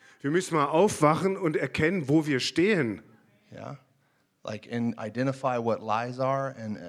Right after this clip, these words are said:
Speaker 2: and identify what God, God is saying.
Speaker 1: Wir müssen identifizieren, was die Lügen sind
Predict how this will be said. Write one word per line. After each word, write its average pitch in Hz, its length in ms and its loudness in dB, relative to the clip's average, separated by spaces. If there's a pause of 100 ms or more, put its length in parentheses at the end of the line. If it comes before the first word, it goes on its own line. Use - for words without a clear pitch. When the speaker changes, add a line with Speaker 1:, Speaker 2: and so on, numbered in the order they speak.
(120)
Speaker 2:
and 107 160 -10
identify 110 840 -4 (320)
what 113 200 0
God, 107 360 -2 (140)
God 107 180 -4
is 107 80 -12
saying. 101 360 -12 (500)
Speaker 1:
Wir 139 120 2
müssen 175 340 0 (200)
identifizieren, 160 1080 2
was 156 260 2
die 160 100 4
Lügen 175 400 4
sind 175 380 0